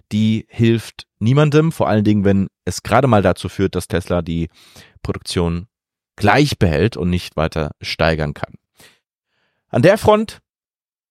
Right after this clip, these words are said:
sieht es also weiterhin schwierig aus. Und wir werden sehen, inwieweit die Werbung, die ja jetzt, äh, offenbar großflächiger geschaltet wird,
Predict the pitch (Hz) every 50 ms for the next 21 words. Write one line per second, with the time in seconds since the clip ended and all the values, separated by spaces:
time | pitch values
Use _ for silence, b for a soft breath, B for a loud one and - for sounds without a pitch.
0 | _ _ _ _ _ - - - 131 143 131 139 117 117 110 113 117 120 117 -
1 | - _ - 90 92 92 87 95 92 87 - - 98 82 65 73 73 - - -
2 | - - - - - - - 82 95 98 87 101 101 110 113 120 123 123 120 110
3 | - - 92 87 101 113 135 160 160 143 120 104 98 90 98 95 - - 92 85
4 | 135 123 90 95 110 135 135 156 143 127 107 107 104 98 92 92 90 - - -
5 | - - - - _ - 62 50 - - 98 - 101 95 82 85 82 85 87 87
6 | 87 - - - 92 113 143 - - - 95 - - 95 87 90 82 76 80 -
7 | - 90 92 98 98 123 110 - 110 110 113 - - -